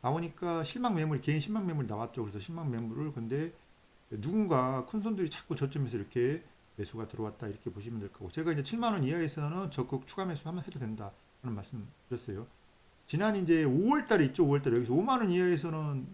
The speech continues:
이 추가 매수 해도 된다. 이게 마지막 추가 매수 구간이 될 거다. 오만 원 보기 힘들다, 그렇게 말씀드렸죠. 여기서 오만 원 이하에서 여러분 오월 달에. 이번에는 칠만 원 이하에서는 이제 마지막 매수 구간이다.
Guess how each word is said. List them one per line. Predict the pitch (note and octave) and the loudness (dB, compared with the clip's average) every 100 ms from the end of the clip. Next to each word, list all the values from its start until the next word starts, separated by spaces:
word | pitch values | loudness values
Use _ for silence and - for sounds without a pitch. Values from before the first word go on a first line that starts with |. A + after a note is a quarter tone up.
| G3+ | -8
이 | C3+ | -8
추가 | - G#3+ | -6 -4
매수 | G3 E3 | -2 2
해도 | G3 | 2
된다. | D3 B2+ A#2 | 2 0 0
이게 | A#2+ | 2
마지막 | A#2+ C#3+ F#3+ E3+ - - - _ - | 2 2 2 0 -2 -12 -20 _ -14
추가 | - G#3+ | -4 0
매수 | E3+ - | 0 -2
구간이 | C#3 A2+ | -2 0
될 | A#2+ | 0
거다. | C3+ G#2+ | 0 2
오만 | G#2 F#3 G#3+ | 4 6 6
원 | F#3+ C#3+ | 4 0
보기 | D3 F3 | 0 0
힘들다, | G#3 E3+ | 0 -2
그렇게 | - C#3 | -2 -2
말씀드렸죠. | A2 C#3 A2 G#2+ G#2 | -2 0 0 -2 -2
여기서 | G2+ G2 | -4 -4
오만 | F#2 A2+ G#2 | -4 -2 -2
원 | F#2+ | -2
이하에서 | G2 G2 F2+ F2 | -4 -4 -6 -10
여러분 | G2+ F2 F2 D2+ - | -10 -10 -10 -10 -2
오월 | A#2+ | 0
달에. | A2+ F2+ F2 - - - - | 0 -6 -10 -18 -20 -20 -8
이번에는 | E3 G3+ B3 A3+ G3 | -2 2 4 4 2
칠만 | - B3+ C4+ B3 | -2 -2 0 2
원 | G#3 | 2
이하에서는 | E3 F#3+ E3+ E3 D3 | 2 4 2 2 0
이제 | B2+ | 0
마지막 | A2 C3 D#3 A2 | 0 2 0 2
매수 | A#2+ C3 | 0 -2
구간이다. | A2+ A2 F2+ E2+ F#2 G2 F#2 | -4 -4 -4 -8 -10 -10 -12